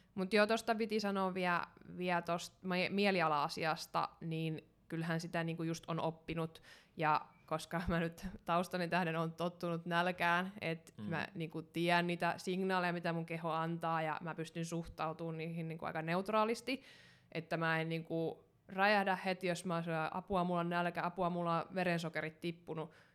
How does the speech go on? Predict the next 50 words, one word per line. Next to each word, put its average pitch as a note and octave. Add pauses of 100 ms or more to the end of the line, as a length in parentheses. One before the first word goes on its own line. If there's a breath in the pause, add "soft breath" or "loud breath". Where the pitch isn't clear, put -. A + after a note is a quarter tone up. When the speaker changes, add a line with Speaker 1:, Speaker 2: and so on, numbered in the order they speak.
Speaker 1:
Jos F3
mä F3
kävelen F3
vaikka E3+
kotiin F3+
silleen, E3
että D#3+
mulla D#3+
on D#3+
ihan E3
romahtanut D#3+
verensokerit, E3
niin E3
mä E3
kestän F3+
sen, D#3+
mä E3+
tiedän E3+
sen, -
mä E3
tiedän, E3
mitä E3+
niinku E3+
mun E3
kehossa E3+
tapahtuu, F3
ja -
se -
on F2
niinku, - (240)
mä E3+
pystyn E3
suhtautumaan E3+
siihen E3+
silleen - (120)
rauhallisesti, - (300 loud breath)
enkä D#3
mä D#3+
sekoa D#3
siihen, -
että F3
nyt F3
mulle E3+
tulee E3
kylmä E3
hiki, E3
ja G2
nyt -
mua E3
niinku D#3+